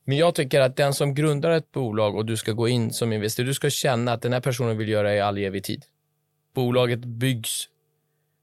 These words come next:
inte för att optimera sig om tre år. Bolaget byggs för att den ska överleva i hundra år. Och då bygger man oftast bästa bolagen.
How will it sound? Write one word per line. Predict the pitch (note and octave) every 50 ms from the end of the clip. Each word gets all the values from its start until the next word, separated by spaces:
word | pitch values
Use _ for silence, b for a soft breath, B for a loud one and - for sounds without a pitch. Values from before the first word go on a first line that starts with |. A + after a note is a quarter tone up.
| _ _
inte | - B2+ A#2+ - - - B2+ A2
för | - - A#2 A2 G#2+ G#2+ - -
att | - A#2 A2 - -
optimera | B2 A2+ - - - A2 A2+ A#2+ A#2 A2 G#2+ G2+
sig | - - G2 G2+ F2+
om | F2+ G2+ F#2+
tre | - - G2+ G2
år. | G#2 A2 G2+ F#2+
Bolaget | A2 A2+ A#2 A2 A#2 A#2 A2+
byggs | G#2+ A2 A2 B2 A#2+ A2+ - - - -
för | - - - G#2
att | G2+ G2
den | - G#2 G#2
ska | - - G#2+
överleva | F#2+ G#2+ G#2+ G2+ G2 G2+ G2+ G#2 G#2 G#2 G2+ G2+ G2+ G2 F#2+ G2 _ b b b b b b b b b b b b b b b _ -
i | B2+ A#2
hundra | B2 B2+ B2 A2 F#2 F2 F#2
år. | - - - - _ _ _ _ _ _ _ _ _ _ _ _ _ _ _ _ _ _ _ _ _ _ _ _
Och | - B2 A#2
då | C3+ C3
bygger | A#2+ C3 A#2+ G#2+ G#2+
man | G#2+ G#2+ G#2+
oftast | A2 G#2 - G2+ G2+ -
bästa | - A#2+ G#2+ - - A2 G2
bolagen. | G#2+ G#2 G2+ G2+ G#2 F#2+ - - -